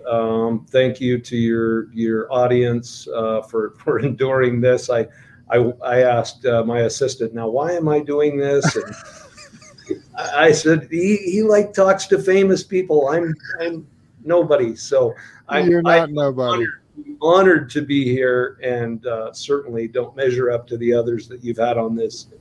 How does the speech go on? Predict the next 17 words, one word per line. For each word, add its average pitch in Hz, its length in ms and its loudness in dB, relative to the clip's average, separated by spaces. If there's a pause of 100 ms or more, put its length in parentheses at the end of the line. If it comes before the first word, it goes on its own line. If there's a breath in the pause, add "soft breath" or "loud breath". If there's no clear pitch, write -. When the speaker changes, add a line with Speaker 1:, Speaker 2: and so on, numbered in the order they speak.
(260)
Speaker 1:
on 120 140 2
this 113 140 4
show, 117 320 4
but, 113 320 -2
but 117 300 2
thank 123 320 -2
you 110 220 0
for, 110 600 -4
for 113 160 -2
the 104 140 -4
opportunity. 95 720 -16 (640 soft breath)
Speaker 2:
In 143 120 -4
my 170 260 4
opinion, 151 680 -2
you 143 120 -12
measure 139 540 -6
up 127 260 -4